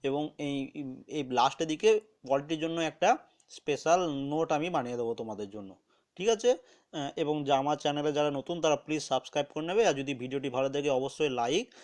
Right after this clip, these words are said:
এবং কমেন্ট করে জানাবে কেমন লাগলো, এবং আমি যদি কিছু ভুল করে থাকি তাও কমেন্ট করে জানাবে।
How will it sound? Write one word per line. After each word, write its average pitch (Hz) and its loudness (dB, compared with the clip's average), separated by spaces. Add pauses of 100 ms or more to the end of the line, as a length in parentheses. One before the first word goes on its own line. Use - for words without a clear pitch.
(160)
এবং 147 0
কমেন্ট 156 -2
করে 165 4
জানাবে 147 0
কেমন 147 -2
লাগলো, 120 0
এবং 131 -4
আমি 135 -4
যদি 143 -4
কিছু 135 -8
ভুল 123 -6
করে 139 0
থাকি 143 -2
তাও 139 2
কমেন্ট 127 -8
করে 160 0
জানাবে। 113 -6